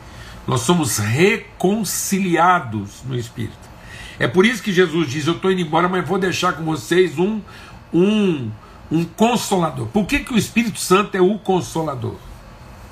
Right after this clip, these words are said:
Porque Jesus fala, "Eu vou enviar o consolador." Aí ele dá um outro nome, né?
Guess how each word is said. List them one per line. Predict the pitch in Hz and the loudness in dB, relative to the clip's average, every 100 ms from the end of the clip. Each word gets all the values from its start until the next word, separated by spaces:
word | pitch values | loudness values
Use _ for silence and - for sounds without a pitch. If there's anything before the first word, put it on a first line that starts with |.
| - - - - - | -18 -16 -14 -16 -8
Porque | 127 190 180 | 0 4 6
Jesus | 180 185 - | 4 2 -2
fala, | 143 123 127 | -2 0 2
"Eu | 196 | 2
vou | 180 220 | 0 -2
enviar | 180 170 196 196 | -2 0 2 2
o | 240 233 | 2 -2
consolador." | 190 175 - 165 151 123 104 104 - - - | 0 0 0 -2 -2 -2 -6 -8 -16 -14 0
Aí | 165 226 | 4 4
ele | 240 | 2
dá | 214 226 | -2 0
um | 220 | 2
outro | 202 247 - 240 226 | 2 2 -2 -4 0
nome, | 202 202 185 131 101 101 - - - - - - - - - - - - | 2 2 0 -2 -4 -6 -20 -20 -20 -20 -20 -20 -20 -20 -20 -18 -18 -10
né? | 123 147 | -6 -4